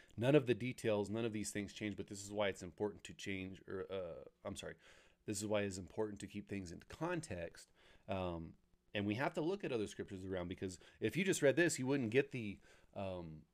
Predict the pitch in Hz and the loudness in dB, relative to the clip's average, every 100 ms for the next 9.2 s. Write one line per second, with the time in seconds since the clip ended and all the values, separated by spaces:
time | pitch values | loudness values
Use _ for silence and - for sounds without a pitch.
0 | _ _ _ - 107 104 107 98 87 98 | _ _ _ -14 -6 0 0 0 -4 -2
1 | 156 123 87 107 _ _ - - _ - | 0 2 0 -6 _ _ -20 -20 _ -10
2 | 95 90 95 95 101 101 95 - - 104 | -8 -8 -12 -6 0 0 0 -8 -16 -8
3 | 92 139 139 117 107 - 147 151 107 98 | -2 0 0 -2 -2 0 0 0 0 -2
4 | 107 101 98 95 98 92 87 80 90 92 | -4 -4 -4 -4 -4 -4 -4 -4 -4 -2
5 | 95 90 104 117 104 - 151 151 110 98 | -4 -2 -2 0 -2 -2 -2 -2 -4 -4
6 | 98 - 104 95 92 - 98 98 104 101 | -4 -6 -6 -4 -4 0 0 2 0 0
7 | 98 - 104 98 92 90 92 110 92 98 | -2 -2 -2 -2 -2 0 4 4 4 0
8 | 87 104 95 95 98 98 87 - 101 135 | 0 -2 0 -2 -2 -2 -6 -6 -4 -4
9 | 104 | -6